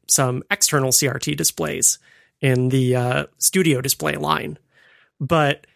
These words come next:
that's the point at which you'd say, "Okay, we're le-, we're obviously leaving this technology behind."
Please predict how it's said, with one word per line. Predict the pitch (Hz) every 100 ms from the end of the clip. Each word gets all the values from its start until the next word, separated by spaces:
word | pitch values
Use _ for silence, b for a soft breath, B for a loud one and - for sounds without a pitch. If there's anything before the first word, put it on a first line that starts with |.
| _ _ _ - -
that's | 156 180 185 -
the | 208
point | 185 165
at | 147
which | 151 151 -
you'd | 143
say, | - 143 143 _ -
"Okay, | 247 - 160 135 139 143 _ _ _ -
we're | 165 208
le-, | 180 170 -
we're | 175 160
obviously | 202 202 202 - 175
leaving | 143 165 160 160
this | 147 -
technology | 147 160 147 143 131 135
behind." | 127 - 151 - 117 165